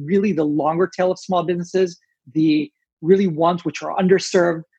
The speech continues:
the ones which were waiting in line in their bank for several weeks and weren't getting funded. The last thing is, um, part of our core capabilities, as we've mentioned before, is around risk and fraud. And so we've, we've, we've used our technologies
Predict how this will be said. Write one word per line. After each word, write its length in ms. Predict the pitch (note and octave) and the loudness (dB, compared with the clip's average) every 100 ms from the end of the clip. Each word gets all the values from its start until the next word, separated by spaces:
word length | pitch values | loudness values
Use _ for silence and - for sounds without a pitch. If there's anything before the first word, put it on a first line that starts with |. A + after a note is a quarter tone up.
| _ | _
the 100 | D#3 | -2
ones 300 | E3 F3 E3+ | 0 -2 -2
which 160 | D#3+ | -6
were 100 | D#3+ | -4
waiting 300 | D3+ E3+ F3 | 0 2 2
in 80 | E3+ | 0
line 260 | D#3+ D#3+ E3+ | -2 0 0
in 120 | E3 | -2
their 160 | D3+ D3+ | -2 -2
bank 260 | D3+ E3 E3+ | -2 -4 -6
for 80 | C#3+ | -10
several 420 | - F#3+ F3+ E3 | -4 -2 0 0
weeks 420 | D#3 E3+ E3+ - | -2 -2 -6 -10
and 140 | D#3+ D3 | -12 -4
weren't 200 | F3 E3+ | 0 0
getting 220 | E3 E3 | 0 -2
funded. 380 | - E3 D#3+ D#3+ - _ _ _ _ _ _ | -6 -2 -2 -2 -8 _ _ _ _ _ _
The 160 | D3+ G#3 | 0 2
last 360 | A#3 D#4 D#4+ - | 4 2 0 0
thing 200 | F#3+ E3+ | 2 4
is, 280 | E3 E3+ F#3 _ _ _ _ _ | 2 2 -2 _ _ _ _ _
um, 380 | F3+ F3+ F3+ - _ _ | 0 0 -4 -12 _ _
part 160 | - A#3 | -2 0
of 80 | A3+ | 2
our 80 | G3 | 0
core 240 | - A3+ | -2 -4
capabilities, 560 | G#3+ G3 E3 C4+ A#3 E3 | -2 -4 0 0 0 -4
as 80 | |
we've 180 | D#3+ D3 | -6 -6
mentioned 280 | F3 F3 E3+ | -6 -8 -8
before, 320 | E3+ D#4+ E4 | -6 -2 0
is 120 | F#3 | 0
around 460 | E3+ F3 F3 F3 F3 - _ _ _ _ _ | 0 0 0 -2 -6 -10 _ _ _ _ _
risk 420 | C#3+ G#3 A#3+ - | 0 2 2 -2
and 160 | F#3 C#3 | -4 -2
fraud. 440 | F#3 G3 A#3 B3+ A#3 _ | 0 0 -2 -8 -14 _
And 140 | F3 | -12
so 180 | F#3+ F#3 | -6 -6
we've, 280 | E3+ G3+ E3 F3+ F#3+ | -4 -6 -6 -8 -4
we've, 260 | F#3 D#3+ E3+ | -4 -4 -4
we've 240 | F3 F#3 D3 | -2 -2 2
used 300 | G3+ C#4+ A#3 | 4 4 2
our 100 | F#3 | -2
technologies 760 | E3+ F#3 E3 E3 D3+ E3+ D#3 | -4 -2 0 0 0 -2 -2